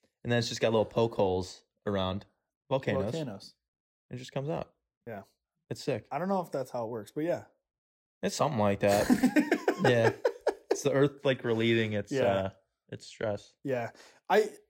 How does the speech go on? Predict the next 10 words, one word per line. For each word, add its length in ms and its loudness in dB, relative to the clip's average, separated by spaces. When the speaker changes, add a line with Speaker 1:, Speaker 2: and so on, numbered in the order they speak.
Speaker 2:
yeah. 260 -8
And 280 2
I 100 2
think 380 0
one 340 -4
of 80 -4
the 80 -2
most 300 -4
re-, 260 -8
most, 640 -4